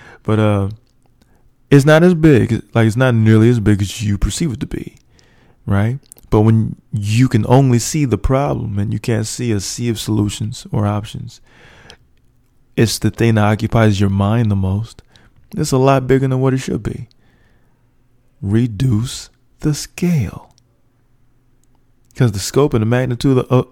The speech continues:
like, of the solution is far greater. Like, it's very simple, but it's complex, right? <laughs> You know, even that fucking statement.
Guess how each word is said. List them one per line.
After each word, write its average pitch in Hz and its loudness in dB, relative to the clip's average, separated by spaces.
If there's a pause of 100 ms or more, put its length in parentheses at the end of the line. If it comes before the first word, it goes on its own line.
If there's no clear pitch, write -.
(160)
like, 117 -4
of 117 0
the 98 -4
solution 107 -6
is 95 -2
far 127 -4
greater. 113 0
Like, 101 -2 (1600)
it's 107 -2
very 135 6
simple, - -2 (300)
but 101 0
it's - -2
complex, 107 -2
right? 147 -4
<laughs> 147 8 (800)
You 98 0
know, 101 4
even 104 4
that 104 4
fucking 98 0
statement. 104 -2